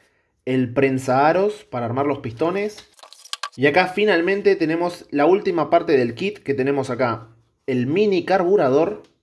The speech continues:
Vean lo que son estas piecitas. La verdad están tan tremendas. Yo no sé cómo hacen todas estas cosas tan copadas. Acá tenemos el cilindro, el bloque, con los dos cilindros. Y en esta oportunidad vemos que es refrigerado por aire, ¿ven?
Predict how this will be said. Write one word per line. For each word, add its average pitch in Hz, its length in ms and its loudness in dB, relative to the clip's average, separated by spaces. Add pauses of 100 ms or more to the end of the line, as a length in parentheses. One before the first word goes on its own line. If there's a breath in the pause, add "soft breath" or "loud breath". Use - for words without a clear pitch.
Vean 139 320 -6
lo 117 80 -6
que 113 80 -12
son 139 140 -10
estas 139 220 -14
piecitas. 104 540 -8
La 104 120 -4
verdad 127 240 -4
están 131 420 -8
tan 160 220 -4
tremendas. 110 440 -4
Yo 175 100 -6
no 165 60 -4
sé 143 140 -4
cómo 104 180 -8
hacen 98 200 -12
todas 104 220 -8
estas 107 180 -14
cosas 117 360 -10
tan 117 220 -8
copadas. 90 600 -8 (340)
Acá 156 220 0
tenemos 165 600 0
el 196 240 0
cilindro, 165 420 0
el 135 80 2
bloque, 180 600 0
con 113 120 -10
los 113 80 -4
dos 165 200 -2
cilindros. 180 600 -2
Y 139 80 -2
en 147 100 0
esta 190 140 0
oportunidad 156 400 0
vemos 185 240 -2
que 165 180 0
es 208 220 -6 (220 loud breath)
refrigerado 139 720 2
por 151 160 2
aire, 117 280 2
¿ven? 170 360 -2